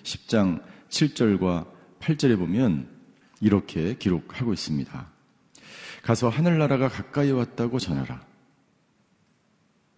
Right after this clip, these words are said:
아픈 사람들을 고치고 죽은 사람들을 살리고 나병 환자들을 깨끗하게 고치며 귀신들을 쫓아내라. 너희가 거저 받았으니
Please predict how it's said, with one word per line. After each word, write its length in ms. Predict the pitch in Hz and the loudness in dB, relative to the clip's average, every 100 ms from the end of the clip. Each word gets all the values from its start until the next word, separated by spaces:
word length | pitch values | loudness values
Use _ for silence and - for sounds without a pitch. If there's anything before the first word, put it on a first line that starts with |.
| _ - - | _ -20 -2
아픈 240 | 107 127 123 | 0 4 4
사람들을 440 | 117 113 110 113 | 4 4 2 0
고치고 440 | 107 - - 110 | -2 -2 0 0
죽은 220 | 107 110 107 | 2 2 4
사람들을 440 | 107 110 104 110 | 4 2 2 0
살리고 680 | 104 110 110 107 147 220 - - | 0 0 0 2 2 0 -8 -2
나병 320 | 98 104 110 | 0 2 2
환자들을 400 | 110 107 104 110 | 2 2 2 2
깨끗하게 480 | 120 123 - 120 113 | 0 -6 -4 -2 0
고치며 460 | 110 - 120 147 143 | -2 0 4 4 2
귀신들을 480 | 110 123 120 120 | 4 6 6 4
쫓아내라. 520 | 120 160 185 160 127 - - - - - | 2 0 2 2 0 -2 -16 -20 -20 -2
너희가 400 | - 123 117 113 | 4 4 4 0
거저 280 | - 117 110 | 2 4 4
받았으니 600 | 107 101 95 107 117 165 | 4 0 -2 -2 0 -2